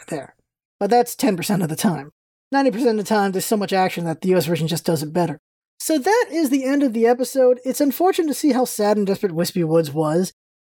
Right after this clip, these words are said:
but Kirby was so incredibly cute as a secondary character, and he was just so cool when he fought and defeated Lovely. It was just great. So this episode's kind of, like, it's somewhere above, like, above average. Pretty good.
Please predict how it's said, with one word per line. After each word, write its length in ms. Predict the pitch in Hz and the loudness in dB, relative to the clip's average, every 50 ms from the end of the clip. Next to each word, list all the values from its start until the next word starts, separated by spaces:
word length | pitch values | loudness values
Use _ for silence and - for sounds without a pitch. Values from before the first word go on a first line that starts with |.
| _ - | _ -6
but 140 | 277 269 | -6 -2
Kirby 280 | - 320 349 339 339 294 | 0 0 2 2 2 2
was 160 | 262 247 - | 2 0 0
so 240 | - - 294 269 269 | -2 0 2 2 2
incredibly 420 | 262 262 - 285 247 247 226 214 | 2 2 2 2 2 2 2 -2
cute 220 | - - 233 220 208 | -2 0 2 2 2
as 80 | 196 | 0
a 60 | 185 165 | -2 -2
secondary 420 | 202 190 180 185 190 185 190 180 | -2 -2 0 0 0 2 0 0
character, 480 | - - 196 190 180 185 202 190 185 - _ _ _ _ _ _ | 0 0 0 0 0 0 0 0 0 -2 _ _ _ _ _ _
and 100 | - 254 | 0 2
he 60 | 277 277 | 2 2
was 140 | 262 233 | 2 0
just 220 | - - 254 - - | 2 0 0 0 0
so 240 | - - 339 269 226 | 0 2 2 2 2
cool 240 | - - 247 214 | 2 0 2 2
when 120 | 208 208 196 | 2 0 -2
he 60 | 185 | -4
fought 300 | - - - 196 190 185 | -4 0 0 0 0 0
and 100 | 175 165 | -2 -6
defeated 340 | 170 - - 185 165 160 151 | -4 0 0 0 0 0 -2
Lovely. 340 | 151 165 165 160 160 175 185 | -2 0 0 2 4 4 2
It 40 | |
was 80 | 196 190 | 2 2
just 340 | - 277 226 - - - - | 0 -4 -4 -4 -6 -10 -10
great. 380 | 170 165 175 180 175 175 - - _ _ _ _ _ _ _ - | -4 0 2 2 2 0 -2 -8 _ _ _ _ _ _ _ -2
So 100 | - 359 | -2 2
this 120 | 302 440 | 2 2
episode's 360 | 523 - 494 480 508 427 - | 2 2 2 2 2 2 0
kind 240 | - - 302 320 370 | 0 -2 -2 0 0
of, 140 | 294 254 - | -2 0 2
like, 160 | 269 277 240 | 2 2 2
it's 120 | 262 - - | 0 -2 -2
somewhere 260 | 381 415 453 440 392 | 0 0 2 2 0
above, 280 | 311 320 320 320 285 | 2 2 0 0 2
like, 160 | 277 262 233 - | 2 0 0 0
above 340 | 214 196 160 190 190 208 196 | -4 -6 -4 -2 -2 0 2
average. 600 | 202 202 202 190 190 202 196 196 196 180 - - _ _ _ _ _ _ _ _ _ | 2 2 2 2 0 0 0 0 -2 -4 -10 -16 _ _ _ _ _ _ _ _ _
Pretty 260 | - 370 453 453 370 | -2 0 2 2 0
good. 600 | 240 208 202 233 226 233 233 233 233 220 208 196 | 0 -2 -2 0 2 2 2 2 0 -2 -4 -10